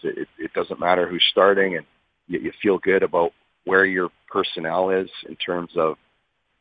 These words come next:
you know, you don't have to make changes on the second unit to get them going. But that was, that was a big game for that unit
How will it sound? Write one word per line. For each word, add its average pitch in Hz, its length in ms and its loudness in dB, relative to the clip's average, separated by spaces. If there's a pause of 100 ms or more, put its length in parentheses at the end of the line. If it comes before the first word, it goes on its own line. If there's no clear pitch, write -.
(140)
you 85 80 -10
know, 76 200 -8
you - 60 -10
don't 85 180 0
have 85 240 4
to 95 80 -4
make 90 180 0
changes 87 420 0
on 85 100 2
the 80 160 -4
second - 260 -2
unit 87 240 -4
to 87 80 -10
get - 220 -2
them 85 180 0
going. 87 320 0
But 78 160 -2
that 95 180 6
was, 87 180 -4 (720)
that 78 120 0
was - 100 -4
a 98 60 -4
big 95 240 0
game 92 260 0
for - 80 -6
that 82 200 0
unit 85 300 -4